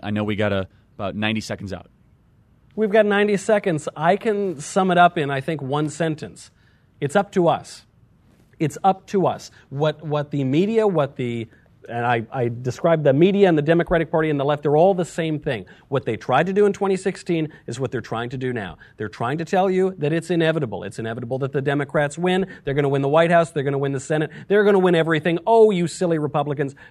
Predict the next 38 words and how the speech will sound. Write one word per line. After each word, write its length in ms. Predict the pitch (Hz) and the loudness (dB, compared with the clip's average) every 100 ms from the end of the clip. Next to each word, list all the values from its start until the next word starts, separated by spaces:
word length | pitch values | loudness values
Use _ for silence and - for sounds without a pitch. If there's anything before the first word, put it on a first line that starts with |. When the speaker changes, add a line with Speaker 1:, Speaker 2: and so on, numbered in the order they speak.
| - | -8
Speaker 2:
don't 320 | 131 175 214 220 | 2 6 6 4
even 320 | 196 165 139 | 0 0 0
show 380 | 120 - 175 170 | -4 -4 0 4
up 180 | 175 175 | 2 2
to 80 | 170 | -6
vote. 320 | 143 143 143 | -2 -2 -2
Don't 160 | 139 143 | -4 -4
even 200 | 135 131 | -4 -4
leave 160 | 123 | -4
your 180 | 120 107 | -6 -8
homes. 360 | 104 95 87 - - - | -10 -12 -14 -20 -20 -10
And 160 | 123 131 | -4 -2
it's 140 | - | -2
a 40 | |
lie. 600 | 139 135 139 135 104 85 | -2 0 4 4 2 -4
They 160 | 85 98 | -8 -8
lie 400 | 92 104 110 113 | -4 -2 0 -2
like 300 | 110 110 - | -2 -4 -4
that 200 | 110 98 | -6 -4
all 200 | 131 147 | -4 -2
the 100 | 180 | -2
time. 320 | 180 160 139 139 - - | -4 -4 -6 -8 -12 -8
They 100 | 117 | -4
want 220 | 131 139 | -4 -6
to 80 | 139 | -4
tell 200 | 139 131 | -4 -4
you 140 | 127 | -4
you 160 | 110 107 | -6 -6
have 260 | 143 160 | -4 -2
no 140 | 170 160 | -2 -2
power, 420 | 156 123 120 120 - - | -2 -2 -2 -6 -12 -10
you 100 | 117 | -4
have 240 | 139 156 | -2 0
no 140 | 165 151 | 0 -2
say 240 | - 139 | -2 -4
in 80 | 135 | -4
your 100 | 123 | -6
government, 500 | 117 110 113 113 | -6 -6 -6 -8